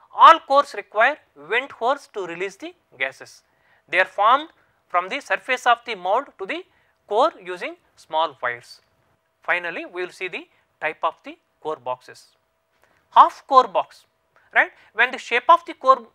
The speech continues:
required is such that it can be prepared in identical halves,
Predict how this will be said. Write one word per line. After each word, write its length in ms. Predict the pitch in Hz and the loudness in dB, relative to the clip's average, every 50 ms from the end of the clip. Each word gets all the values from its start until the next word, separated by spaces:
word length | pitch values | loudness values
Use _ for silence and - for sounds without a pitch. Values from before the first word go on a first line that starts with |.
| _ _ - | _ _ -10
required 400 | 220 214 _ - 247 254 247 208 | -10 -6 _ 2 2 2 2 0
is 120 | 233 240 | -6 -10
such 280 | - - 208 208 - - | -6 -6 -8 -8 -6 2
that 220 | 190 214 262 302 - _ _ _ _ | 2 2 2 2 -4 _ _ _ _
it 160 | - 233 - | -10 -10 -4
can 180 | - 240 233 240 | -4 -4 -4 -4
be 80 | 262 262 | -8 -10
prepared 520 | - - 202 - _ - 269 269 269 262 | -10 -12 -14 -8 _ 2 4 4 4 2
in 80 | 269 269 254 - | -2 -8 -4 -2
identical 480 | 160 170 196 233 269 294 285 - 285 269 - - | 0 0 0 0 -4 -6 -4 -4 -4 -4 -2 -2
halves, 380 | 151 156 - 269 - - _ | 2 4 4 4 2 -2 _